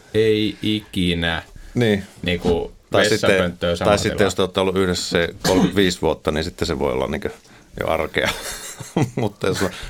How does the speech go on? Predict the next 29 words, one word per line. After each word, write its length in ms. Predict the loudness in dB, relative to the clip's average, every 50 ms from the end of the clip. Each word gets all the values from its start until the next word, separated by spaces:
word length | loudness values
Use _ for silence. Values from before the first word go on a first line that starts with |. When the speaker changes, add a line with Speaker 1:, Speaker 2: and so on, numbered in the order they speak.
| -2
Speaker 2:
nuori 260 | 2 4 4 4 4
perhe 200 | 2 2 0 2 0
rakentaa 500 | 0 0 0 -2 -2 0 0 2 2 2
ensimmäistä 420 | 2 0 -2 -2 -2 -2 -4 -4
taloa, 340 | -2 -2 -2 -2 -2 -2 -2
niin 160 | -2 -2 0
ei 140 | 0 0 -2
kannata 320 | -2 -4 -6 -4 -4 -4
sitä. 340 | -2 0 0 2 2 0 0 -2 -4 -6 -6 -8 -8 -10 -12 -14 -6 -2
<laughs> 240 | -2 -2 0 0 -2 -2 -2 -2 -4 -4 -4 -4 -8 _ _ _ _ _ _ _ _ _ -18 -16 -16 -14 -12 -10 -8 -8 -8 -6 -2 0
Speaker 1:
Mut, 300 | 0 0 0 -2 -6 -6
mut 240 | -2 0 0 0 0
siis 280 | 0 -2 -2 -4 -6 -12 -14 -12 -2
kuitenkin, 540 | 0 2 2 2 2 0 -2 -2 -2 -2 -2
että 160 | -2 -2 -2
se 260 | 0 0 0 0 0 -2
lähtökohtaisesti 1080 | -2 -2 -2 -2 -2 -4 -2 0 0 0 0 0 -2 -2 -4 -2 -2 -2 -2 -4 -6 -10 -18 _ _ _ _ -20 -20 -14 _
kyllä 200 | -4 -2 -2 -2 -2
kaikille, 500 | -2 0 0 0 0 0 -2 -2 -2 -2
ketä 460 | -4 -4 -4 -4 -2 -2 -2 -4 -4 -8 -12 -18 -20 -20 _ _ _ _ _ _ _ _
on 260 | -4 -2 0 0 0 2
lähtemässä 480 | 0 0 0 -2 -2 -2 -2 -2 -2
tai 140 | -2 -2 0
haaveilee 480 | 0 0 0 0 0 0 0 0 0 0
siitä 200 | -2 -2 -2 -4
rakentamisesta, 760 | -4 -4 -4 -4 -4 -2 -2 -4 -4 -4 -6 -6 -4 -4
niin 120 | -4 -2 -2
on 120 | -2 -2
se 140 | -2 -2 -2